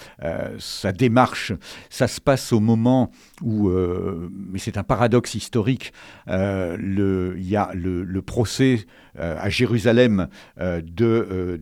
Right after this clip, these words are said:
du nazi, euh, Adolf Eichmann. Et,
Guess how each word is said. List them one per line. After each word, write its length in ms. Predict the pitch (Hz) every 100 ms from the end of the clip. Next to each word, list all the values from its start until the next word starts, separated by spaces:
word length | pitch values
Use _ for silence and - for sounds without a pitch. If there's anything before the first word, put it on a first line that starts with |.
| - -
du 200 | 85 82
nazi, 540 | 131 101 120 123 - _ - 90 -
euh, 280 | 90 87 82
Adolf 400 | 101 107 98 - 98
Eichmann. 540 | 101 - 117 156 120 - - - -
Et, 280 | 123 127